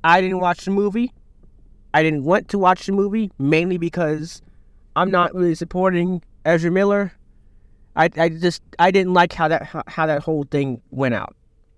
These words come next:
You see, what you want about Marvel, and they have their,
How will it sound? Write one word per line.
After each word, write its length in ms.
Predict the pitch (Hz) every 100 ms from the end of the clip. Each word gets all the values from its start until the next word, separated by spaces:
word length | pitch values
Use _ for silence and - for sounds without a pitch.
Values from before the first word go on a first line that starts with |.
| _ _ _ _ _ _ -
You 120 | 151
see, 160 | 220
what 260 | 226 202 -
you 60 | 302
want 100 | 311
about 160 | 269
Marvel, 480 | 240 175 127 131 170 _ _ _ _ _ _ _ _ _ _
and 240 | 175 190 185
they 140 | 208
have 180 | 226 208
their, 120 | 247